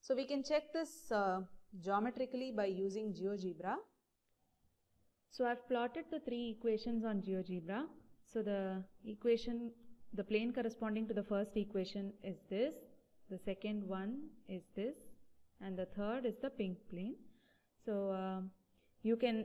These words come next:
actually see that these three planes don't intersect at a common point. It's a little difficult to see, but, uh, we can see that these planes don't intersect at, uh,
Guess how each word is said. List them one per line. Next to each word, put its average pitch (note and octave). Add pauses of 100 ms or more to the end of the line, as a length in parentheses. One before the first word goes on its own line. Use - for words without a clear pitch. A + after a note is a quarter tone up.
(140)
actually A#3+
see C4
that A#3
these G#3
three A#3
planes A#3
don't G#3
intersect G#3
at G3+
a F#3
common F3+
point. F#3 (160)
It's -
a G3
little F3+
difficult A#3
to A#3
see, C#4+
but, B3 (180)
uh, F3+
we F3
can G3
see F#3+
that F3 (420)
these F#3+
planes G3
don't G3
intersect F#3
at, F3 (180)
uh, E3